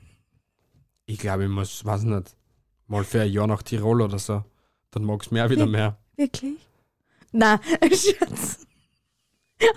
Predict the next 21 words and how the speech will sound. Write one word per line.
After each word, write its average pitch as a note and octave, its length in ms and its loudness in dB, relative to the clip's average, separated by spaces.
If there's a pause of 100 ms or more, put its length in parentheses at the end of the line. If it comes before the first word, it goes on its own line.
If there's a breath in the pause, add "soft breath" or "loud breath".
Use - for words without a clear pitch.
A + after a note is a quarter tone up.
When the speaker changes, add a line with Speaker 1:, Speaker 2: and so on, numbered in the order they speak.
Speaker 2:
Auf G4 200 4
jeden - 220 2
Fall B3 380 2
nach C4 260 2
Tirol G3 400 2 (320 loud breath)
in D#4+ 240 6
eine A3+ 240 6
Skihütte G#3 600 2
auf C4+ 240 4
irgendeinem F3 400 2
Berg. G#2 240 -10 (640)
Speaker 1:
Und A#2 180 -2
was - 160 -2
tust B2 300 0
du C3 100 4
dort A#2+ 140 -6
denn? C3 200 -4
Après-Ski A#2 640 0
oder G2 200 -4
was? A2+ 260 -2
Speaker 2:
<laughs> G#3 60 2